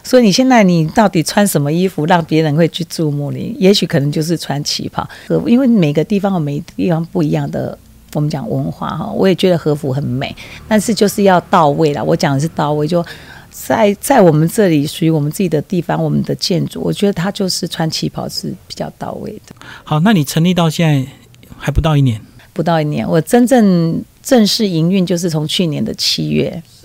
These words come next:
Speaker 2: 那有没有办一些特别的活动？一群人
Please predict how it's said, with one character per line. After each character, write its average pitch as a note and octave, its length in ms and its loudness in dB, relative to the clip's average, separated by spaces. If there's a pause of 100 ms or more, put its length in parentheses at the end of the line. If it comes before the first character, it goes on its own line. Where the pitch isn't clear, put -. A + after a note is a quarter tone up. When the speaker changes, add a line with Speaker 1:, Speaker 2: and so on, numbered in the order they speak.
(480)
Speaker 2:
那 G3+ 120 2
有 D3+ 140 2
没 D#3+ 60 2
有 E3+ 80 2
办 E3+ 260 0
一 E3 60 2
些 D#3+ 140 0
特 E3+ 200 2
别 C3+ 140 -2
的 B2 100 0
活 A#2 220 -4
动？ A#2+ 280 -4
一 A3 80 -2
群 C#3+ 360 2
人 C3+ 200 2